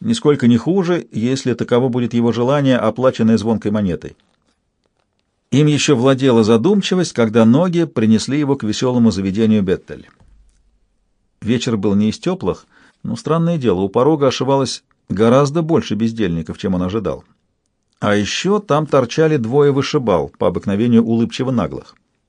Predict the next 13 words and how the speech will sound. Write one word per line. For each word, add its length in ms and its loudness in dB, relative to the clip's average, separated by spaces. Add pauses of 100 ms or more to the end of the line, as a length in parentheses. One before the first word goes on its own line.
(480)
Кеннет 320 -2 (160)
мысленно 440 -4
пообещал 560 -4
себе, 360 -8 (920)
что 320 -4
однажды 840 0
сотрет 760 0
с 120 -4
этих 300 -4
рож 480 -2
намертво 600 2
приклеенные 560 0
ухмылки. 520 -4